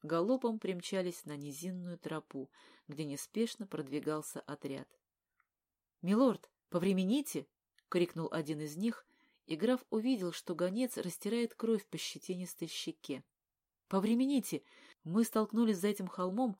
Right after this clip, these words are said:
с разведывательной группой неприятеля, нос к носу, едва не расцеловались, можно сказать. Ну и пришлось сразиться». «Это были королевские воины?» —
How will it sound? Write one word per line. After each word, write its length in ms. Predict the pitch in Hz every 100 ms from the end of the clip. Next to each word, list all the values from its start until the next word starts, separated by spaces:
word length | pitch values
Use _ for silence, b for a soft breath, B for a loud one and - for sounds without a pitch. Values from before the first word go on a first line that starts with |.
| _
с 120 | -
разведывательной 800 | 175 170 170 262 247 233 233 214
группой 360 | 208 226 240 226
неприятеля, 760 | 226 - 233 233 202 - 139 - _ _ -
нос 300 | 156 202 220
к 100 | -
носу, 400 | 240 233 - 135 B B B B
едва 320 | - 175 165 196
не 100 | 208
расцеловались, 720 | - 226 214 175 202 220 -
можно 240 | 190 175
сказать. 520 | - 180 160 143 - _ _ b -
Ну 260 | 165 185 254
и 200 | 247 247
пришлось 520 | 226 226 - 214 247
сразиться». 720 | 247 240 185 240 - - 143 - _ _ _ - -
«Это 300 | 160 156 151
были 260 | 165 160
королевские 760 | 160 156 156 160 156 - 170 147
воины?» — 560 | 135 175 247 247 143